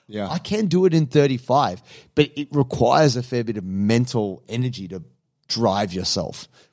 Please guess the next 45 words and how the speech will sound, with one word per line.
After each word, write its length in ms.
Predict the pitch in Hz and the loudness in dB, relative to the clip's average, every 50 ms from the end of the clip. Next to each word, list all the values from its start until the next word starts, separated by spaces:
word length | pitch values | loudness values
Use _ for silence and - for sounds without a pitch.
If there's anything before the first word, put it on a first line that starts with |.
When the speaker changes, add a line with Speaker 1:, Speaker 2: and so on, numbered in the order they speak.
| _ - | _ -6
Speaker 2:
with 120 | 117 107 | -6 -6
this 180 | 92 104 - - | -4 -6 -6 -6
intensity. 600 | 92 87 - 104 101 98 - - 78 - - - - _ _ _ _ _ _ _ _ _ | -8 -6 -4 -4 -4 -4 -4 -8 -10 -12 -14 -16 -20 _ _ _ _ _ _ _ _ _
And 160 | - 127 131 127 | 0 0 2 2
I, 180 | 127 123 123 - - | 2 0 0 -2 -2
I 80 | 127 | -2
was 140 | 127 131 127 | 0 0 0
also 180 | 175 185 185 143 | 0 0 0 0
having 220 | 123 120 117 110 | 0 0 -2 -4
a 20 | |
conversation 540 | 110 120 113 104 - - 101 101 - - 101 | -6 -6 -6 -6 -4 -2 -2 -2 -2 -2 -4
with 100 | 92 87 | -4 -4
someone 200 | - 107 92 90 | -4 -4 -2 -2
the 80 | 90 92 | -2 -2
other 140 | 90 87 87 | -4 -4 -4
day 160 | 92 87 - | -6 -6 -6
about 240 | - 92 101 95 - | -6 -6 -6 -6 -6
rolling. 580 | - 104 101 110 139 202 285 - - - - - - _ _ _ _ _ _ | -6 -2 4 4 4 4 4 0 -4 -8 -12 -18 -20 _ _ _ _ _ _
And 100 | 123 127 | -12 -8
they're 60 | 147 | -6
like, 260 | 147 143 143 127 - 180 | -4 -4 -6 -6 -2 2
"Yeah, 260 | 208 220 226 226 214 | 4 4 4 6 4
yeah, 280 | 190 185 202 220 208 | 4 6 6 6 6
we 160 | 190 185 220 185 | 4 4 2 2
do, 260 | - 226 226 214 202 | 2 2 4 4 4
like, 380 | 202 196 160 135 127 - - - _ _ _ _ _ _ _ _ | 4 4 2 2 0 -4 -12 -20 _ _ _ _ _ _ _ _
five, 380 | _ 135 131 135 139 139 123 127 | _ 0 2 2 2 0 -2 -4
ten 260 | - 135 127 123 120 | -2 -2 0 0 -2
minute 220 | 120 117 113 - - | -2 -4 -6 -8 -4
rounds." 640 | 113 110 110 110 107 107 107 110 107 - - - - _ _ _ _ _ _ _ _ _ _ _ _ | 0 2 4 4 4 4 4 2 0 -2 -4 -6 -8 _ _ _ _ _ _ _ _ _ _ _ _
And 140 | 117 117 123 | -2 0 0
I'm 120 | 123 123 | 0 0
like, 280 | 120 117 110 101 82 - _ _ _ _ _ _ | -2 -2 -4 -6 -8 -12 _ _ _ _ _ _
"You're 220 | 98 107 127 165 | -6 0 4 4
a 60 | 185 | 6
white 420 | 160 98 85 90 110 160 196 - - | 4 4 4 6 6 6 6 4 0
belt. 240 | - - - - - | -4 -4 -4 -6 -8
Why 240 | - 95 92 107 143 | -12 -8 -2 2 4
are 60 | 180 | 4
you 120 | 202 202 | 4 4
doing 220 | 160 139 113 98 90 | 4 2 2 0 -2
ten 220 | - 117 120 123 | -6 -6 -4 -4
minute 200 | 120 107 101 - - | -4 -4 -8 -10 -6
rounds?" 500 | 98 120 135 117 85 - - - - - _ _ _ _ _ _ _ | -2 0 0 0 -2 -4 -10 -12 -12 -14 _ _ _ _ _ _ _
That's, 560 | 123 151 160 - - - - - - - - | -4 -4 -4 -2 -2 -2 -2 -2 -4 -6 -8